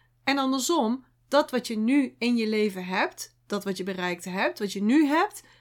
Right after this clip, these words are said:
is een reflectie van jouw energie. Dus als je meer wilt bereiken, privé of zakelijk,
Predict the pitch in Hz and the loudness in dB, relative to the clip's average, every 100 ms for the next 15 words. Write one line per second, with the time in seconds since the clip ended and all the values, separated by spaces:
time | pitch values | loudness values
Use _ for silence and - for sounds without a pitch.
0 | _ - 311 349 - 302 330 294 - 208 | _ -4 2 2 2 0 0 0 -4 -4
1 | 185 - - 254 285 _ - 262 180 196 | -6 -4 -4 -4 -6 _ -6 0 0 0
2 | 240 _ 220 208 180 190 226 - 190 180 | -4 _ -4 -2 -2 -4 -8 -8 -6 -4
3 | 196 311 240 - _ _ _ _ _ _ | -4 -4 -6 -10 _ _ _ _ _ _
4 | - 262 269 - _ _ _ _ - 311 | -6 -2 -2 -6 _ _ _ _ 2 2
5 | 359 - 254 262 302 254 233 190 185 185 | 2 0 2 4 4 2 0 0 -2 -2
6 | 202 - 330 427 _ _ _ _ - 202 | -2 -2 -6 -6 _ _ _ _ -12 -8
7 | 180 214 254 330 359 - 165 - 208 277 | -4 -2 0 0 -4 -10 -10 -6 -4 -4
8 | 285 302 349 | -4 -8 -8